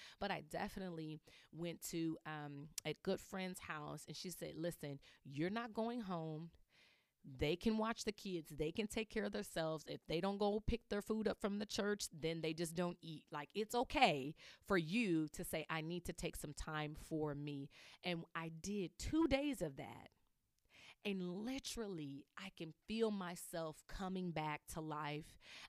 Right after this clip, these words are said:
I needed to sleep. I had slept like I had never slept before. And I could really start readjusting my life and putting priorities in place. And I literally had to tell my dad and my brothers,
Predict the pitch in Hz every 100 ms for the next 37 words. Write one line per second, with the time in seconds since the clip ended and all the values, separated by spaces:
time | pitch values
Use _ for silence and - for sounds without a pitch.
0 | - 190 165 160 185 214 233 - 196 -
1 | 214 - 220 208 - - 214 196 196 190
2 | 185 175 170 170 170 180 - 180 170 160
3 | - 175 175 180 - - 185 - 196 160
4 | 151 180 196 208 - - 165 165 170 -
5 | - - - 180 190 156 135 165 190 -
6 | 202 196 170 165 156 156 160 - 170 156
7 | - 196 190 - 175 156 156 170 175 175
8 | 170 156 147 - 151 139 139 - - -
9 | - - 220 208 175 170 175 214 226 196
10 | 196 - 185 180 175 - _ _ _ _
11 | _ _ _ _ _ _ _ _ _ _
12 | _ _ _ _ - 165 143 139 151 196
13 | - - 156 170 208 190 151 131 135 147
14 | -